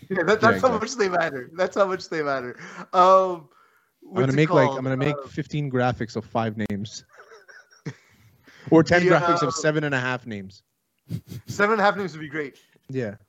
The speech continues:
Speaker 2: Just be like,
Speaker 1: You know
Speaker 2: it'll
Speaker 1: me,
Speaker 2: be
Speaker 1: like,
Speaker 2: like
Speaker 1: I'm an anarchist, right? So I, I much prefer the, the seven and a half names.
Speaker 2: It'll be Shaq, dot, dot, dot, and the next page will be dot, dot, dot,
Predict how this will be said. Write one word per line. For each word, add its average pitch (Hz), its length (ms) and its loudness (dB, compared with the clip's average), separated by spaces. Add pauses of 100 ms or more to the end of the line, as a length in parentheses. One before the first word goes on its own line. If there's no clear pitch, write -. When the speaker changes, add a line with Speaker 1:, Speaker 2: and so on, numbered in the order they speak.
(140)
Speaker 2:
Just 131 160 -12
be 147 120 4
like, 135 200 4
Speaker 1:
You 202 80 0
know 277 60 2
Speaker 2:
it'll 269 60 0
Speaker 1:
me, 240 60 2
Speaker 2:
be - 20 2
Speaker 1:
like, 240 160 0
Speaker 2:
like 214 100 2
Speaker 1:
I'm 220 80 -2
an 220 80 -2
anarchist, 185 560 -6
right? 190 160 -2
So 190 160 -2
I, 185 300 0
I 208 60 2
much 202 280 -4
prefer 170 280 -10
the, 160 140 -10
the 143 140 -20
seven 147 280 -10
and 143 100 -10
a - 20 -10
half 131 300 -8
names. 113 300 -20 (200)
Speaker 2:
It'll 170 160 6
be 165 80 4
Shaq, 156 400 2
dot, 139 220 2
dot, 131 180 0
dot, 123 160 2
and 135 100 0
the 120 40 -2
next 123 160 -4
page 131 180 -2
will 117 60 -8
be 117 80 -4
dot, 113 160 0
dot, 113 160 -2
dot, 107 260 -2